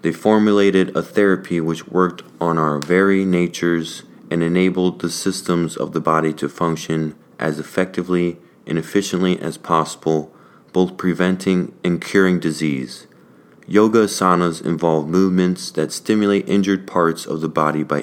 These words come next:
increasing the blood supply to them. The practice of asanas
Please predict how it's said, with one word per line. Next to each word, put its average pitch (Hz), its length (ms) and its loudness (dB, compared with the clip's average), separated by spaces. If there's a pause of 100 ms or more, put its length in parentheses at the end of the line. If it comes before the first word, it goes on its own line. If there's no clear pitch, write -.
increasing 90 560 -2
the 82 80 -2
blood 82 320 0
supply 78 420 -2
to 73 200 -8
them. 67 360 -4 (680)
The - 60 -2
practice 107 480 -2
of 98 60 2
asanas 87 640 0